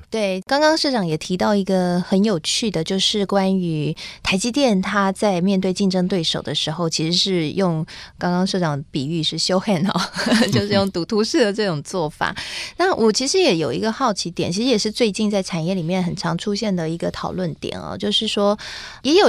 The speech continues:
另外一派在质疑说，那摩尔定律会不会到一个极限？然后还有一个说法是力积电董事长黄董事长提出来的，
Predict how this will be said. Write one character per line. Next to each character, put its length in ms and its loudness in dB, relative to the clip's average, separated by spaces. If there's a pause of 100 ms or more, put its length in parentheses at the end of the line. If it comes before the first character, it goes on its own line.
(120)
另 180 2
外 160 4
一 80 2
派 300 0
在 160 2
质 240 -2
疑 240 -2
说， 320 0
那 380 0
摩 180 2
尔 100 2
定 200 -2
律 100 0
会 100 -2
不 40 -2
会 80 0
到 200 -4
一 40 -10
个 80 -6
极 240 -12
限？ 280 -8
然 120 -6
后 40 -4
还 160 -2
有 140 0
一 80 -4
个 100 0
说 160 -2
法 160 -6
是 140 -4
力 140 2
积 120 -6
电 200 0
董 120 -6
事 160 -6
长 160 -6
黄 160 -2
董 140 -4
事 100 -6
长 160 -6
提 140 -10
出 140 -6
来 180 -4
的， 180 -8